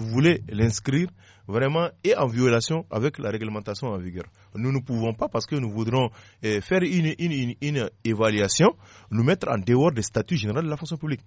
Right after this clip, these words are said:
Parce que le mot évaluation ne se trouve que dans le statut général de la fonction publique et au niveau donc, euh, euh, du statut particulier des enseignants. Donc si le gouvernement s'entête à vouloir faire une évaluation, nous avons dit qu'il faut se conformer à la réglementation en vigueur. Mais le ministère de l'enseignement primaire,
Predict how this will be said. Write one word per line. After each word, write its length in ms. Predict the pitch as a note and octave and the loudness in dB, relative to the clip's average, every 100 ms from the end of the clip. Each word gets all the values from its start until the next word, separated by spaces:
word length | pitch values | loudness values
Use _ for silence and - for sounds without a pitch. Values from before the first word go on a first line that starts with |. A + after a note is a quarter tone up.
| _ - | _ -6
Parce 120 | A#2 | -2
que 140 | G#3+ - - | -2 -4 -2
le 160 | C3 D3 | 4 6
mot 200 | G3 A#3 | 6 4
évaluation 540 | C#3 C3 A#2+ - F#3 - - | 4 4 4 0 -4 -6 -6
ne 160 | A2 D3 | 4 4
se 140 | D3 | 4
trouve 260 | E3 A#3+ G#3 - | 2 0 -2 0
que 160 | B3 | 0
dans 160 | A#3+ C4+ | 2 2
le 80 | F3 | 0
statut 320 | - C#3 F#3+ | 0 -4 -2
général 240 | C3 C#3+ | 0 2
de 60 | F3 | 2
la 60 | - | 2
fonction 260 | A2 E3 | -2 -6
publique 320 | D3 A#2 G3+ - - - - | -4 -4 -6 -8 -20 -20 -8
et 220 | D#3+ A3+ - | -6 -6 -6
au 140 | D3 | -4
niveau 280 | C#3+ C#3+ F#3 | -4 -2 -4
donc, 260 | E3 E3+ D3 | -2 2 2
euh, 80 | B2+ - - - _ A#2+ | 2 -2 -20 -20 _ 2
euh, 280 | A#2+ A2 G2+ - - | 2 2 -2 -12 -4
du 120 | A#2+ | -2
statut 320 | C3+ C#3 C3 | 2 2 2
particulier 420 | E3 B2 - B2 B2 | 0 0 0 0 0
des 140 | G2 | 0
enseignants. 360 | G2 - F2+ E2 - | -4 -4 -6 -8 -4
Donc 220 | B2 C3 - | 2 4 2
si 160 | - | 2
le 80 | C4+ | 2
gouvernement 440 | D#3+ C#3+ C#3 D3+ | 4 4 2 2
s'entête 440 | C#3+ B2 - C3 - | -2 -4 -2 -4 -2
à 80 | G#2+ | -6
vouloir 260 | A2+ G#3+ A#3+ | -2 0 0
faire 100 | D#3+ | 0
une 100 | D3 | 0
évaluation, 460 | A2 G#2+ G#2 - - - | 0 0 -2 -4 -8 -8
nous 160 | F3 A#3+ | -2 2
avons 180 | A3 A#3 | 2 0
dit 140 | A3+ | -4
qu'il 100 | A3+ | -6
faut 120 | - | -6
se 120 | B3 F#3 | -4 -2
conformer 520 | D#3 C#3+ D3 C#3+ G3+ - - | -2 -2 0 0 -2 -8 -8
à 100 | - | -2
la 80 | G3+ | 0
réglementation 580 | G3+ G3+ G#3 G#3 G3+ A#3 | 2 2 0 0 0 2
en 80 | F#3 | 2
vigueur. 280 | F#3+ A3 - - - | 4 4 4 -8 -2
Mais 260 | B2 G3 D4+ | 2 4 6
le 120 | F#3+ | 6
ministère 300 | D#3 D3+ A3 | 6 8 8
de 40 | |
l'enseignement 320 | E3 D3+ C#3+ F3+ | 8 4 2 2
primaire, 320 | C#3 B2+ | 4 8